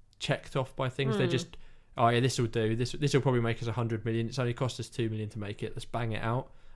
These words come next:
Speaker 1: And I think that's the problem. Rom-com is prob-, that and horror,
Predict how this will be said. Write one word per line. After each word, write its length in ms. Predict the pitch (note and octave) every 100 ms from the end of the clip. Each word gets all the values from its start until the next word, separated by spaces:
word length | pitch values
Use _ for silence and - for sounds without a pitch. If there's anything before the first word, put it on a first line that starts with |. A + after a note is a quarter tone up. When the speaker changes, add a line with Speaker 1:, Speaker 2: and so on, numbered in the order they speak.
| -
Speaker 1:
And 60 |
I 20 | A#2+
think 320 | - C#3 -
that's 220 | A#2+ -
the 80 | B2+
problem. 480 | - A#2 A#2+ B2+ -
Rom-com 460 | C3+ C3+ B2+ - B2
is 100 | A#2
prob-, 240 | B2+ A#2 - - -
that 240 | C#3+ E3 -
and 100 | C3
horror, 520 | - D3+ A#2 A2